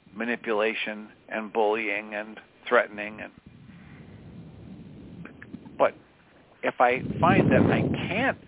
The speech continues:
accept them as they are, and or I can't dismantle the upset that I generate in response to my interpretation of whatever they're doing,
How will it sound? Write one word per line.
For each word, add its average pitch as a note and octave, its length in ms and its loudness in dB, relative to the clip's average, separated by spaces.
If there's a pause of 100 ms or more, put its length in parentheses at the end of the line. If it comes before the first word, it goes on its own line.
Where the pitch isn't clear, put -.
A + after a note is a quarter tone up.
(500)
accept - 420 0
them A2+ 160 -4
as A2 240 -2
they A2+ 160 0
are, G#2 440 0 (1500)
and A2+ 240 -2
or A2+ 180 4
I A2 160 4
can't A#2 380 -2 (160)
dismantle B2+ 640 -2
the G#2 180 -2
upset A#2+ 540 2
that G#2+ 100 -2
I G#2 160 -2
generate A2+ 600 -4
in A2 160 -14
response G#2+ 540 -6 (120)
to - 60 -12
my G#2 200 -2
interpretation A2+ 840 -6
of A2+ 120 -8
whatever G2+ 380 -4
they're G2 160 -8
doing, G#2 520 -10